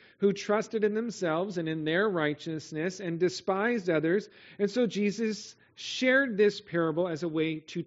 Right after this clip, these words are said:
teach them, as a way to correct them in their thinking. Again, this is a parable that deals with contrast. Jesus is contrasting the faith of a Pharisee with that of a tax collector.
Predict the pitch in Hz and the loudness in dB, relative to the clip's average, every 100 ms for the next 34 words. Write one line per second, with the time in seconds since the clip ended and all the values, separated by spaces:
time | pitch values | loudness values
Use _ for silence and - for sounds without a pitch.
0 | - - 226 208 - 175 135 135 127 156 | -10 -6 -4 -4 -6 -6 -6 -6 -8 -4
1 | 143 139 - 143 - 185 185 185 - 135 | -4 -4 -8 -14 -6 -2 -2 -4 -12 -10
2 | 123 117 _ 156 135 135 135 170 156 135 | -10 -10 _ -12 -8 -8 -8 -10 -10 -14
3 | - _ _ _ _ _ _ - 180 247 | -16 _ _ _ _ _ _ -2 4 4
4 | 190 160 175 202 165 185 190 190 208 196 | 4 0 2 2 4 4 4 6 6 4
5 | 139 160 175 180 208 - - 262 240 - | 2 0 2 0 -2 -4 -2 -2 -2 -2
6 | 180 135 110 - - _ _ - - - | -2 -2 -4 -16 -20 _ _ -20 -10 0
7 | 170 156 185 220 - - 202 214 185 180 | 2 4 2 0 -4 -2 0 0 0 -2
8 | 175 - 208 180 165 165 165 202 220 180 | -2 -2 -4 -2 0 0 0 -2 -4 -2
9 | 170 160 160 170 165 160 - - 165 147 | 0 0 -2 -2 -2 -4 -10 -4 -2 0
10 | 156 156 170 - 156 165 151 165 165 - | 0 0 0 -4 -6 -6 -2 -2 -2 -8
11 | - 147 135 135 113 | -2 -2 -2 -8 -10